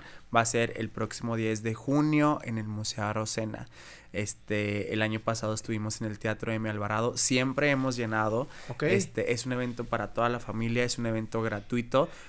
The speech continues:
Speaker 1: donde se exponen diferentes temas de la comunidad L G B T T I Q más.
Speaker 2: Ok.
Speaker 1: Y también la plusvalía es que se, se presentan, este,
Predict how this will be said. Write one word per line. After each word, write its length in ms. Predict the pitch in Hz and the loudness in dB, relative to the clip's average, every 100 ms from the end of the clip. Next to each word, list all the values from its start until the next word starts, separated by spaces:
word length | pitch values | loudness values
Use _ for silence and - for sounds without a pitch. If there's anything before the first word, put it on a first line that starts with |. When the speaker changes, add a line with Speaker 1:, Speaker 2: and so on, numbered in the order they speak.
| - | -12
Speaker 1:
donde 560 | - 139 156 160 151 147 | 4 10 10 10 8 8
se 100 | - | 4
exponen 420 | 123 - 123 127 | -2 -2 0 0
diferentes 640 | 135 - 120 113 117 120 - | -2 -2 0 0 -2 -4 -2
temas 360 | 123 117 117 | 0 2 0
de 80 | 117 | 0
la 120 | 110 | -4
comunidad 520 | 110 107 107 107 110 110 | -4 -6 -4 -2 0 0
L 120 | 113 | -2
G 100 | 113 | -2
B 100 | 113 113 | -2 -2
T 140 | 113 | -6
T 200 | 113 110 | -2 0
I 80 | 107 | 0
Q 160 | - | 0
más. 400 | 123 127 127 - - | 4 6 4 0 -4
Speaker 2:
Ok. 180 | 120 131 143 - - | -6 -6 -6 -14 -2
Speaker 1:
Y 120 | 143 | 0
también 680 | - 127 127 131 151 151 196 - | 6 6 6 10 10 10 4 0
la 200 | 127 - | 0 2
plusvalía 560 | 120 117 117 120 117 | 0 2 2 4 2
es 140 | 117 117 | 0 -4
que 80 | |
se, 260 | 117 - 110 - | -8 -8 -8 -4
se 140 | - | -4
presentan, 760 | 107 113 - 113 107 117 117 120 - - - - | -2 -2 0 -2 0 2 2 0 -10 -20 -20 -2
este, 840 | 110 110 - - 113 110 107 110 | -2 -2 -4 0 2 2 0 -4